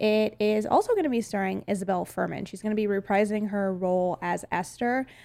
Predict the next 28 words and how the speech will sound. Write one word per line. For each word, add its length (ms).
Um, 840
so 300
yeah, 320
that 320
should 340
be 300
interesting. 880
I 100
think 200
it's 140
called 420
Orphan: 600
The 200
First 500
Kill 580
is 280
the 460
full 280
title. 680
But 580
if 200
you 100
would 160
like 220
to 100
hear 360
our 280
thoughts 760